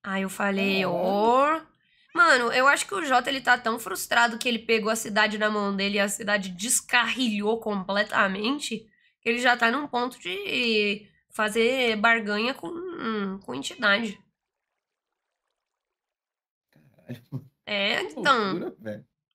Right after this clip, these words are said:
Speaker 2: Que loucura, meu.
Speaker 1: Então, assim,
Speaker 2: A
Speaker 1: eu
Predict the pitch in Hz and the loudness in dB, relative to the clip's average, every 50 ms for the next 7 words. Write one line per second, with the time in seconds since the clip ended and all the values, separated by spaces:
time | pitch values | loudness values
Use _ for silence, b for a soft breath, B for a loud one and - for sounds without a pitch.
0 | _ _ _ _ _ _ _ _ _ _ _ _ - 302 302 254 233 185 139 - | _ _ _ _ _ _ _ _ _ _ _ _ -20 -20 -14 -10 -8 -8 -8 -10
1 | - _ _ _ 170 208 233 220 196 170 143 131 123 117 113 - - _ _ _ | -14 _ _ _ -10 -8 -6 -6 -6 -6 -4 -6 -6 -6 -8 -10 -16 _ _ _
2 | _ _ - 226 226 220 214 220 233 - - - 240 233 226 220 | _ _ -8 -6 -6 -4 -4 -4 -4 -4 -6 -4 -4 -2 0 0